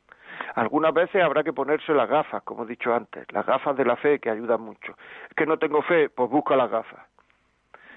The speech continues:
El hombre es un ser en búsqueda. Mucha gente de la ca-, de la que no tiene fe,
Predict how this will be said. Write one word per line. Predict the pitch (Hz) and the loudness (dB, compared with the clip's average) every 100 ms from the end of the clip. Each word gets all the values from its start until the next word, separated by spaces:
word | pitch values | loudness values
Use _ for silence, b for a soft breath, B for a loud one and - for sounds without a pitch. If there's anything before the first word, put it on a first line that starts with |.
| B | B
El | 117 | -2
hombre | 151 196 214 | 0 2 0
es | 180 | 0
un | 143 | 0
ser | 180 196 | 2 2
en | 139 | 2
búsqueda. | 156 214 196 139 110 - _ b b b b b b b | 0 0 0 0 0 -2 _ b b b b b b b
Mucha | 160 208 | -4 0
gente | 214 226 - 202 | 0 0 2 4
de | 165 | 4
la | 143 | 4
ca-, | - 180 - | 2 0 0
de | - 147 139 | -4 0 2
la | 135 | 2
que | 131 | 2
no | 131 185 | -4 -2
tiene | 202 180 | -2 0
fe, | 196 | 2